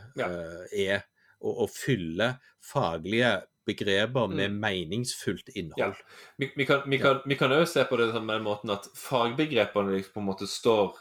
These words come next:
Speaker 1: mellom elevene og spillopplevelsen. Altså, de skal se spillopplevelsen via fagbegrepene som et slags filter. Og,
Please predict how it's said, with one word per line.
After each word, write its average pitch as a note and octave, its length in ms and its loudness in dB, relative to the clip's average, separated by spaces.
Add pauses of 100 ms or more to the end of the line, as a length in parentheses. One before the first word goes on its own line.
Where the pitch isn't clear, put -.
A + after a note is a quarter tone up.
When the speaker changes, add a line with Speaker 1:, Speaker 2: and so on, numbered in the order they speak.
Speaker 1:
mellom A2+ 760 0
elevene G2+ 600 0
og G#2 100 -4
spillopplevelsen. F2+ 840 -4
Altså, G2+ 180 -6
de A2 80 -4
skal A2 140 -6
se B2 840 0
spillopplevelsen F#2+ 880 -6
via A2 520 -4
fagbegrepene G2 760 -4
som G2 160 -10
et - 60 -12
slags F#2+ 180 -10
filter. - 360 -8 (640)
Og, A2 120 0